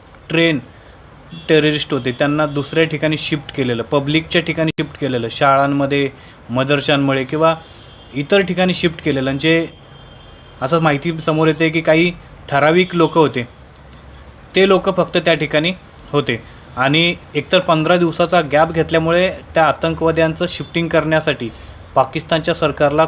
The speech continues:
खूप मोठा वेळ भेटला. त्याच्यानंतर सिंदूर, अ, जे ऑपरेशन झालं, त्या ऑपरेशनमुळे पिसळलेल्या पाकिस्तानने जम्मू काश्मीरमध्ये पूंछ या सेक्टरमध्ये, उरी असेल,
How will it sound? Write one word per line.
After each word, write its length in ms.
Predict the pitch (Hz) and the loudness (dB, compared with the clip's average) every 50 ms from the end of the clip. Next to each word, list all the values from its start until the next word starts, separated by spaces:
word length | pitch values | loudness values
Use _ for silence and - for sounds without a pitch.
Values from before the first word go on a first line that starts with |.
| 160 | 0
खूप 280 | - 170 165 - - 175 | -2 -6 -6 -6 -6 -6
मोठा 480 | 160 131 127 131 139 135 135 - 165 160 | -6 -4 -2 -2 -2 -4 -2 0 0 0
वेळ 220 | 156 156 156 151 | 2 2 2 2
भेटला. 360 | 143 139 123 - 135 151 160 160 - - - - - - - - - - - - - - - - - - - - - - - - - - | 2 0 -2 -2 -2 -4 -4 -4 -10 -18 -20 -20 -20 -20 -20 -20 -20 -20 -20 -20 -18 -18 -18 -18 -18 -20 -20 -20 -20 -20 -20 -20 -4 -2
त्याच्यानंतर 720 | 170 165 165 208 214 214 202 185 180 208 214 220 226 226 202 - - - - - | -2 2 4 4 4 4 2 0 2 2 2 4 2 2 0 -2 -6 -14 -14 -10
सिंदूर, 480 | - - 180 175 180 180 208 220 220 - - - - - _ _ - | -2 0 2 2 4 4 4 2 2 0 -2 -8 -16 -20 _ _ -6
अ, 260 | 165 - - - 151 | -6 -4 -2 -2 -4
जे 140 | 147 147 - - | -4 -4 -4 -4
ऑपरेशन 340 | 151 - - - - 156 | -4 -4 -4 -6 -6 -4
झालं, 240 | 156 - _ - 110 - - - - - - _ _ - - - - - - - - - - - - - - | -4 -4 _ -8 -8 -8 -12 -20 -20 -20 -20 _ _ -20 -20 -20 -20 -20 -20 -20 -20 -20 -20 -20 -20 -4 2
त्या 80 | 156 | 4
ऑपरेशनमुळे 880 | 147 139 139 143 160 156 160 160 - 165 165 160 160 160 156 160 170 170 175 - - - - - - - - - - - | 4 6 4 2 0 -2 -2 0 -2 -2 -2 0 0 0 2 2 2 0 -2 -6 -12 -16 -16 -16 -16 -18 -18 -14 -4 -2
पिसळलेल्या 560 | 143 135 - 165 165 160 156 156 156 165 160 | -2 0 2 2 2 4 2 2 4 4 2
पाकिस्तानने 760 | 160 - 151 139 - - 147 - - - 147 143 143 151 147 | 4 2 -2 -2 -2 -6 -8 -6 -2 -2 -2 0 0 -2 -2
जम्मू 320 | 131 139 131 139 147 151 | -2 -2 -2 -2 -2 -2
काश्मीरमध्ये 680 | - 151 139 - - 143 139 139 135 139 135 139 139 139 | -2 -2 -2 -2 -2 -2 -2 0 0 0 0 0 0 -2
पूंछ 440 | 139 - - 165 180 185 180 - | -2 -2 0 2 2 2 2 2
या 140 | 170 160 151 | 2 2 2
सेक्टरमध्ये, 560 | 147 - 127 - - 135 135 135 135 127 135 | 0 -2 -6 -6 -6 -4 -2 -2 -2 -2 -2
उरी 260 | 131 131 135 143 151 156 | -4 -2 -2 -2 0 0
असेल, 420 | 147 139 - - 143 135 127 127 | 0 0 0 -2 -2 -2 -2 -4